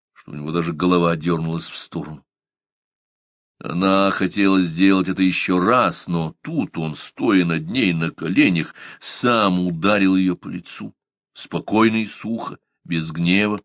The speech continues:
может, даже с удивлением. А потом также, стоя на коленях, не шевелясь, смотрел на нее, пока она плакала,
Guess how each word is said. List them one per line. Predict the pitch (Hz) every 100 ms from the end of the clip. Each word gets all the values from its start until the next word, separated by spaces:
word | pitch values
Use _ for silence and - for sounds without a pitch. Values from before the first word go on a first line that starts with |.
| _ _ _ _ _ _ _ _ _
может, | - 71
даже | 73
с | 71 -
удивлением. | 67 67 65 80 98 92 87 _ _ _ _ _ _ _ _ _ _ _ _
А | -
потом | 82 78
также, | - 139 175 131 139 - _ _ _ _ _ _
стоя | - - - 101 104
на | 101 104
коленях, | - 98 98 95 98 -
не | - 80
шевелясь, | - 80 76 80 -
смотрел | - 76 73 82 95
на | 95
нее, | 92 92 92
пока | - -
она | 69 69
плакала, | - 78 85 85 85 82